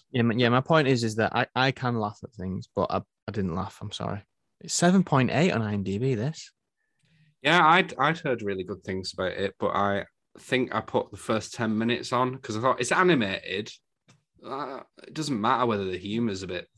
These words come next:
Speaker 2: adult. That's fine for a two-year-old." It wasn't, so I, I, I, I turned it off. Um,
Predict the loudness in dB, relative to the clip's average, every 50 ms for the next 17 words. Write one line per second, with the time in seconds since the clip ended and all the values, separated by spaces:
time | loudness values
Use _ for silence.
0 | _ _ _ -6 -6 -4 -4 -4 -4 -4 -6 -8 _ _ _ _ -12 -12 -10 -10
1 | -6 -4 -4 -4 -4 -6 -8 -10 -10 -6 -6 -4 -4 -2 -2 -2 -2 -4 -6 -6
2 | -8 -12 _ -20 -20 -20 -20 -20 -20 -20 -20 _ -6 -6 -4 -4 -4 -6 -4 -4
3 | -6 -6 -8 -10 -12 _ _ _ _ -8 -6 -4 -4 -4 -4 -6 -8 -10 -10 -10
4 | -10 -12 -10 -10 -14 -14 -14 -12 -10 -8 -8 -8 -8 -8 -10 -14 -16 -18 -20 _
5 | _ _ _ _ -20 -20 -18 -16 -14 -14 -14 -16